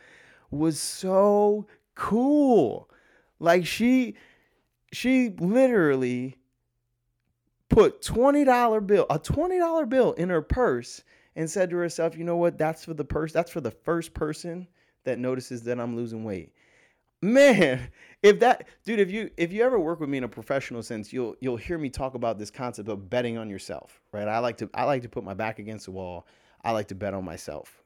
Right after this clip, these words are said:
you know? And, uh, if that ain't an example of betting on yourself, I fucking love that. I really do. And, and she was motivated, yes,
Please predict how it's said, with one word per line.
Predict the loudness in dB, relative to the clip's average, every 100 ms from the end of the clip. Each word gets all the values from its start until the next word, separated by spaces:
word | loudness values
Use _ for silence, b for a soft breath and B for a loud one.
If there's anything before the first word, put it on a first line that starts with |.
| _
you | -12
know? | -10 -10 -12 -12
And, | -10 -8 -8 -6
uh, | -6 -6 -10 B B _
if | 0 0 0
that | 0 0
ain't | -2 -2
an | -4
example | -4 -6 -8 -6 -6 -6 -8 -10 -14 b b b -8
of | -8 -6
betting | -4 -2 -2 -4
on | -6
yourself, | -6 -10 -8 -6 -6 -6
I | -4 -2 -2
fucking | -6 _ -6 -4 -6 -8 -6
love | -8 -8 -8
that. | -10 -12 -12
I | -8 -4
really | -2 -2 -2 -2 -4
do. | -6 -4 -4
And, | -4 -6
and | -6 -8
she | -8 -6
was | -6 -4
motivated, | 0 2 4 4 0 -4 -6 -8 -12 B B
yes, | -6 -4 -4